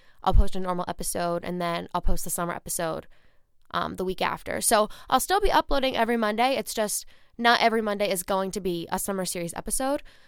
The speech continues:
So just keep that in mind if you're interested in the series. It's gonna be more of, like, a bi-weekly thing. But this episode specifically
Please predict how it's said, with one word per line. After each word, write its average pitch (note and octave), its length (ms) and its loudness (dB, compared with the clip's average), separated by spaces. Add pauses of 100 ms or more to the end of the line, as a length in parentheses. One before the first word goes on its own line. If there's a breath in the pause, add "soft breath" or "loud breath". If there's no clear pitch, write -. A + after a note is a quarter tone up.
So F#3+ 580 -4 (200)
just A#3+ 160 -6
keep - 140 -10
that G#3+ 120 -6
in G3+ 80 -6
mind G3 260 -6
if A3 120 -14
you're G3 80 -8
interested F#3 420 -10
in F3+ 80 -8
the F3+ 80 -10
series. F#3+ 420 -10
It's - 140 -12
gonna F#3+ 160 -8
be F3 380 -8
more B3 160 0
of, A#3+ 80 0
like, B3 120 0
a G#3+ 60 0
bi-weekly F3+ 640 -2
thing. C#4 320 -6 (160)
But C#4 240 -6
this G4 240 -6
episode F#3 640 -4
specifically F#3+ 840 -8